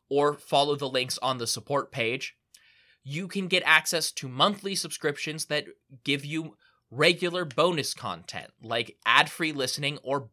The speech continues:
bonus episodes, including topics like my reviews on the three hundred movies. But finances are not the only way, or even necessarily the best way to support this show.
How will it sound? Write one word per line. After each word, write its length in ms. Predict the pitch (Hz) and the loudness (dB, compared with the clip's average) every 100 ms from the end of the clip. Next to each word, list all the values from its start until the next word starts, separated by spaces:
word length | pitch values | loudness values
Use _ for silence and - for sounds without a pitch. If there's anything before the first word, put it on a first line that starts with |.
| _ | _
bonus 380 | 139 147 143 - | 0 0 -2 0
episodes, 800 | 135 143 139 - 98 - - - _ _ _ _ | 0 0 -2 -6 -8 -10 -14 -16 _ _ _ _
including 560 | - 131 - 165 175 170 | -8 -8 -4 -2 0 -2
topics 640 | 170 127 131 135 131 - 104 | -2 -2 -2 -4 -6 -8 -4
like 340 | 113 117 - | -4 -4 -10
my 260 | 113 104 120 | -8 -2 -2
reviews 640 | 135 127 107 104 107 120 - | -2 -6 -8 -10 -10 -10 -8
on 200 | 95 110 | -8 -8
the 60 | 117 | -12
three 300 | - 101 107 | -14 -14 -2
hundred 460 | 175 196 131 - | 2 2 0 -8
movies. 460 | 92 82 - - - _ _ _ _ _ _ _ _ | -12 -14 -16 -14 -14 _ _ _ _ _ _ _ _
But 200 | 123 170 | 0 2
finances 720 | 170 208 233 226 208 196 190 - | 6 8 8 6 2 0 -2 2
are 100 | 160 | 2
not 320 | 165 156 160 | 4 4 4
the 240 | - 170 - | -2 -6 -2
only 340 | 147 170 165 151 | 0 0 0 -2
way, 300 | 120 113 127 | 0 0 2
or 180 | 170 185 | 2 2
even 340 | 240 262 214 | 0 -2 2
necessarily 800 | 196 190 185 - 196 196 185 185 | 2 2 -2 0 2 0 -2 -4
the 160 | 160 185 | -4 -4
best 520 | 139 170 185 - - | 4 6 6 2 -4
way 180 | 147 147 | -4 -4
to 220 | - 160 | -6 -6
support 540 | - 143 - 139 - | -4 -4 -4 -4 -4
this 120 | 127 | -4
show. 440 | - - 123 90 | -2 0 0 -2